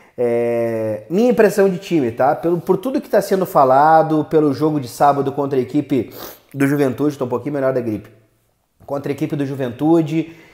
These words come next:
enfim, minha impressão de time, tá? Acho que ainda vamos com três volantes, até porque o Thiago Neves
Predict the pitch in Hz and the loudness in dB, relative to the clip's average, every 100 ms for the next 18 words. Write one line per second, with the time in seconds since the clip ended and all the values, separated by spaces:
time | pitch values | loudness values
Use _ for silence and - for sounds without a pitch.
0 | _ _ _ 170 185 165 131 107 - - | _ _ _ -2 0 0 -2 -6 -16 -6
1 | 156 180 202 208 180 175 180 165 165 165 | -2 2 2 2 0 0 0 0 0 -2
2 | 165 - 147 120 110 117 113 139 143 - | -4 -4 -4 -4 -2 -2 0 0 -2 -2
3 | 165 175 175 165 165 160 151 143 139 139 | -4 -2 0 0 -2 -4 -6 0 0 0
4 | 117 107 131 160 156 120 131 135 135 - | -2 -2 -2 -2 -6 -6 -6 -2 -2 -2
5 | 131 123 127 131 120 107 - | -4 -2 -2 -2 -2 -8 -14